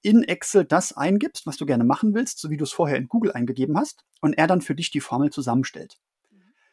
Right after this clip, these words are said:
Nach allem, was ich jetzt gehört hab, stell ich mal die Suggestivfrage.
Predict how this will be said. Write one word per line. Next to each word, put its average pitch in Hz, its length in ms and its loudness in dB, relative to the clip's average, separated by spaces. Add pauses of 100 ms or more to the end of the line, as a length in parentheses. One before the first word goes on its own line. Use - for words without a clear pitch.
(360)
Nach 165 200 -2
allem, 240 180 4
was 190 140 2
ich - 100 -6
jetzt - 180 0
gehört 175 260 2
hab, 262 160 -2
stell 151 180 0
ich 196 100 -2
mal 165 80 2
die 160 80 -2
Suggestivfrage. - 800 -6